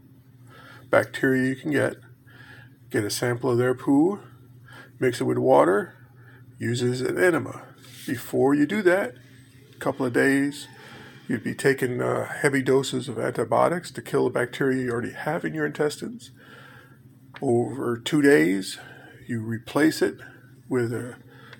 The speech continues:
couple of enemas a day of the new bacteria that'll colonize. And they have found some people with peanut allergies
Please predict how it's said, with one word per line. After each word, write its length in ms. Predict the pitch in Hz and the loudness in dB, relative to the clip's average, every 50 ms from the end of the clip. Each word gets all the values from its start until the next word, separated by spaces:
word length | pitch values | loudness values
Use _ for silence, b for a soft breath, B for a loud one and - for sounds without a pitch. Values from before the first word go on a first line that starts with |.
| B B - | B B -4
couple 280 | - - 131 - 143 123 | 0 0 0 2 0 0
of 220 | 113 110 - - - - | 0 -2 -4 -8 -6 -2
enemas 500 | 139 139 147 143 147 143 139 139 - - - | 0 2 2 2 2 2 0 -2 -6 -8 -10
a 60 | - 117 | -8 -4
day 460 | 110 117 123 143 165 190 226 196 - - - - _ B B B B B B B B B B - | -2 -2 0 0 -2 -2 -4 -8 -10 -14 -20 -20 _ B B B B B B B B B B -8
of 160 | - 151 123 113 | -6 -6 -4 -4
the 120 | 107 107 | -6 -6
new 260 | 107 113 135 156 165 | -4 0 0 0 2
bacteria 800 | 139 147 135 135 127 - - 156 147 151 160 175 190 196 - - - - - - - | 2 2 0 0 0 -2 0 2 2 2 2 0 -2 -4 -8 -12 -20 -20 -20 -14 -8
that'll 180 | - 101 98 | -8 -8 -8
colonize. 960 | - - - 135 139 143 143 147 147 143 143 156 156 160 180 185 185 - - B B B B B B B B B B | -4 0 2 2 2 2 2 0 0 -2 -4 -6 -6 -8 -10 -10 -12 -14 -16 B B B B B B B B B B
And 160 | - 131 127 | -4 -2 0
they 140 | 127 135 139 | 0 0 0
have 220 | 143 165 165 165 | 0 0 0 0
found 500 | - - 175 185 170 131 - - - - B B B B B - | 0 2 2 2 0 -2 -4 -8 -14 -18 B B B B B -12
some 300 | - - - 123 123 123 | -8 -4 -4 -4 -4 -4
people 340 | - 131 127 123 - 135 | -6 -6 -6 -4 -2 -2
with 200 | 131 139 135 - | -2 -2 -4 -4
peanut 320 | - - 180 170 160 143 - | -4 -2 0 0 0 0 0
allergies 640 | 135 123 113 110 110 110 - 143 - - - - | 0 2 2 0 -2 -4 -8 -12 -14 -14 -14 -14